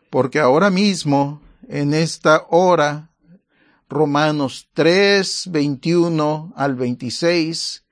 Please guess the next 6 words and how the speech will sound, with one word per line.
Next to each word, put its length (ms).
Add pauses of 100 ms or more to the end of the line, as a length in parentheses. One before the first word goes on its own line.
(600)
está 920 (260)
siendo 800
leído 840 (140)
y 160
predicado 960
públicamente. 1080